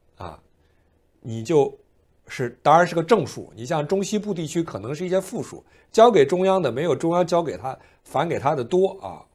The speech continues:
拨给他的多啊，所以这是个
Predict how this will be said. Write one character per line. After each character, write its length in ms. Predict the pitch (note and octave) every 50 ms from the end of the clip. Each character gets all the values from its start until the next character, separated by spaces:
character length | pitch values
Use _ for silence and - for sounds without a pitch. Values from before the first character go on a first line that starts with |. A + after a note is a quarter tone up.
| _ _
拨 140 | - E3+ F3
给 120 | E3 C#3
他 140 | G#2 A2 -
的 100 | - A#2+
多 320 | A2 - E3 F3 F3+ - - _ _ _ _ _ _ _ _ _ _ _ _
啊， 220 | - D#2 C#2+ - _ _ _ _ _ _ _ _
所 140 | - G#2 A2+
以 40 | B2
这 180 | - F3 D3+
是 80 | C3 D3+
个 340 | C#3 C#3 B2+ A#2 G#2 -